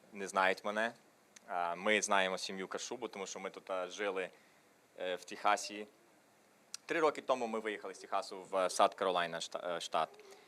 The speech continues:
І тут були десь п'ять років, чуть більше за п'ять років. Е, ми самі, я з-, в Україні народився, вже, мабуть, говорив, але в Нововолинську,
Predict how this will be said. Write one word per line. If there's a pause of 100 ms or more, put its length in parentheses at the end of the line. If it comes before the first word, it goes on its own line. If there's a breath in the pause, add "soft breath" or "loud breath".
(260 loud breath)
І
тут
були
десь (200)
п'ять
років,
чуть
більше
за
п'ять (300)
років. (1200)
Е, (480)
ми (240)
самі,
я
з-,
в
Україні
народився, (480)
вже, (100)
мабуть, (240)
говорив, (280 soft breath)
але
в
Нововолинську,